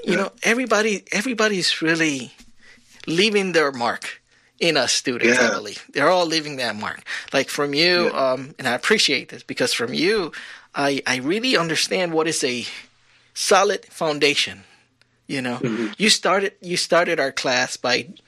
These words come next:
Speaker 1: drawing on the board what a, what a crooked foundation may lead to and what a
Speaker 2: Mm-hmm.
Speaker 1: solid, you know, what a flat, really horizontal foundation. And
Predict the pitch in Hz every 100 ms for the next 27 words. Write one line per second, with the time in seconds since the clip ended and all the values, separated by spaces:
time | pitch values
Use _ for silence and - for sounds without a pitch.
0 | _ - 160 170 160 156 151 151 127 139
1 | 123 120 117 - - - - _ - 147
2 | 139 135 - 135 131 135 113 - 180 175
3 | 156 156 135 135 135 - 131 131 127 151
4 | 175 - 131 104 95 - - - - 131
5 | 135 135 139 127 110 156 151 131 - 151
6 | 139 123 120 110 - - 143 135 - -
7 | _ _ _ - 147 147 131 113 139 135
8 | 143 143 135 127 139 127 127 131 123 -
9 | - - - - - - 135 131